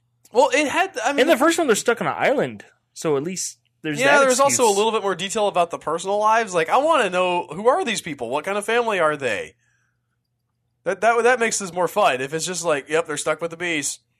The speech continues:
Speaker 2: <laughs>
Speaker 1: Less so. What's our final one for
Speaker 2: The
Speaker 1: this episode?
Speaker 2: Swarm.
Speaker 1: <gasps> The Swarm.
Speaker 2: Which is a bland title, but it promises greatness.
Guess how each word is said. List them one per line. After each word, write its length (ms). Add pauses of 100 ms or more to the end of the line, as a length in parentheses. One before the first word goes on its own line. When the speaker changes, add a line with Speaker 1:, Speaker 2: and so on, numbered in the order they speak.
Speaker 2:
<laughs> 1400
Speaker 1:
Less 200
so. 360 (960)
What's 160
our 80
final 340
one 320
for 140
Speaker 2:
The 80
Speaker 1:
this 220
episode? 120
Speaker 2:
Swarm. 720 (200)
Speaker 1:
<gasps> 460
The 80
Swarm. 460 (1300)
Speaker 2:
Which 220
is 100
a 60
bland 260
title, 220
but 160
it 160
promises 420
greatness. 640